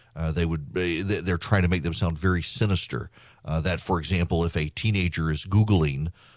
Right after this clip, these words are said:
uh, for pregnancy centers, so the pregnancy center, if they click through to the pregnancy centers, captures the data, just like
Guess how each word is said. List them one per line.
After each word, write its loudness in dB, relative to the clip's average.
uh, -2
for -2
pregnancy -2
centers, -4
so 0
the -4
pregnancy -2
center, -2
if -2
they -2
click -4
through 0
to -2
the -6
pregnancy 0
centers, -2
captures 0
the -4
data, 2
just -6
like -4